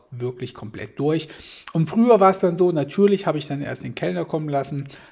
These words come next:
dann hat er gesagt, ich mache Ihnen ein neues Steak, dann habe ich gesagt, nein, Sie machen nicht mir ein neues Steak, Sie machen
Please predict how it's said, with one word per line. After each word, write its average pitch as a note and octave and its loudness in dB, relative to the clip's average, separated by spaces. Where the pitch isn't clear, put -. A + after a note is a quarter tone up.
dann D3 2
hat C#3+ -2
er C#3+ 0
gesagt, C3+ -2
ich A#2+ -14
mache C3 -4
Ihnen A#2+ -8
ein A#2+ -8
neues E3+ 0
Steak, E3+ -2
dann C3+ -6
habe C3 -6
ich - -8
gesagt, C#3+ -8
nein, C#3+ -4
Sie C3+ -6
machen C3 -4
nicht - -12
mir E3+ -2
ein E3+ -6
neues D#3 -2
Steak, D#3 -4
Sie C#3+ -8
machen B2+ -6